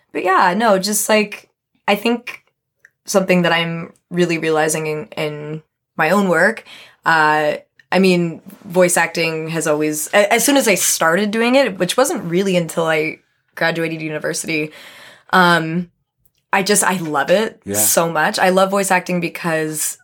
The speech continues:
Speaker 1: uh, like, with animation, a lot of the time you kinda just look at the character, you read off the page. It's just immediate intuition. Whatever you, wherever it sits
Speaker 2: Yeah.
Speaker 1: is where it's at. And it's essentially just doing a bunch of cold reads, um,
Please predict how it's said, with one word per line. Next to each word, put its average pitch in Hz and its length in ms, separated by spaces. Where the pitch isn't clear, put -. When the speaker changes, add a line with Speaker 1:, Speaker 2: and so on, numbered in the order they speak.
Speaker 1:
uh, 156 340
like, 170 100
with 185 120
animation, 170 800
a 196 80
lot 190 180
of 185 60
the 180 60
time 175 220
you 165 60
kinda 175 200
just 165 300
look 190 160
at 185 60
the 185 60
character, 185 340
you 180 100
read 180 120
off 180 100
the 180 60
page. 175 320
It's 190 180
just 226 240
immediate 220 360
intuition. 170 680
Whatever 170 340
you, 175 420
wherever 220 380
it - 140
sits - 580
Speaker 2:
Yeah. 208 160
Speaker 1:
is 208 160
where 202 160
it's 185 160
at. 156 320
And 202 100
it's 185 120
essentially 202 440
just 170 180
doing 185 200
a 175 40
bunch 170 160
of 156 80
cold 175 320
reads, 180 340
um, 170 500